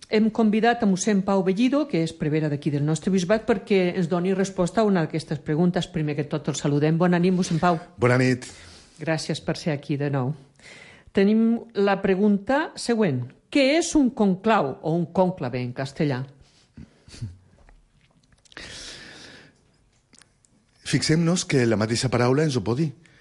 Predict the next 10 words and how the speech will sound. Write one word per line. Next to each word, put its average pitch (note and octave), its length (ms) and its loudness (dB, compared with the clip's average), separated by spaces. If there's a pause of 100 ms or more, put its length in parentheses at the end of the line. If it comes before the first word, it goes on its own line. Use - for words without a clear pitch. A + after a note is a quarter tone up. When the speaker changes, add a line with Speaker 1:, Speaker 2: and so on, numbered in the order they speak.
(240)
Speaker 2:
i B2+ 40 -2
sobretot B2+ 480 0 (880)
més C3 240 2
en C#3 120 2
català. C3+ 280 0 (2250)
Conclau. A#2 520 0 (800)
Mm? F3 100 -10 (1120)
Vol G2+ 160 0
dir, A#2+ 100 2 (120)
etimològicament, G2 800 0